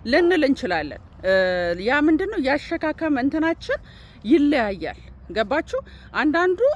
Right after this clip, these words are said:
ለ-፣ ተቸግሮ እንጀራ እየጋገረ ልብስ እያጠበ ምን እያለ ልጁን ሊያሳድግ ይችላል። አንዳንዱ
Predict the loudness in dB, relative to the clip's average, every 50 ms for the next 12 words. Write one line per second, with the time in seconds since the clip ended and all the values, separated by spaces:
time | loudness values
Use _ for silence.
0 | -2 -4 -4 -2 -2 -2 -2 -4 -6 -8 -6 -6 -6 -6 -4 -4 -4 -2 -2 -2
1 | -4 -4 -4 -4 -4 -2 -2 -2 0 0 -2 -2 -2 -2 -4 -4 -2 -2 -4 -4
2 | -6 -6 -6 -4 -4 -4 -6 -6 -8 -8 -6 -4 -2 -4 -4 -6 -6 -8 -6 -4
3 | -2 -2 0 0 -2 -2 -2 -4 -4 -4 -4 -4 -6 -6 -6 -6 -4 -6 -4 -6
4 | -8 -8 -10 -12 -12 -12 -10 -6 -6 -6 -8 -8 -16 -20 -20 -20 -16 -10 -6 -4
5 | -2 -2 -2 -2 -2